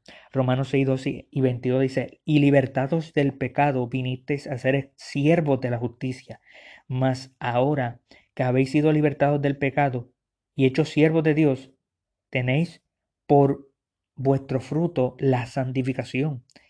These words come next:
y como fin la vida eterna". Amén. Así que ahora Di-, Dios, cuando Dios salva a alguien por su gracia, Dios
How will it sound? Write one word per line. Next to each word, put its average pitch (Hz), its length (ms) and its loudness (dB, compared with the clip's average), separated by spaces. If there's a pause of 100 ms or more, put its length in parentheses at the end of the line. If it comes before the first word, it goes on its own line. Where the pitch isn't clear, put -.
(340)
y 135 140 -2
como 131 340 -2
fin 156 600 -2 (220)
la 113 160 -10
vida 113 200 -8
eterna". 113 500 -8 (400)
Amén. 143 360 -4 (560)
Así - 120 -20
que 135 100 2
ahora 123 240 2
Di-, 147 380 0
Dios, 143 540 -2 (280)
cuando 117 340 -10
Dios 123 300 -4
salva 147 520 0
a 135 40 -2
alguien 120 380 -8 (1080)
por 135 180 2
su 143 180 -4
gracia, - 540 -4 (760)
Dios 135 480 -2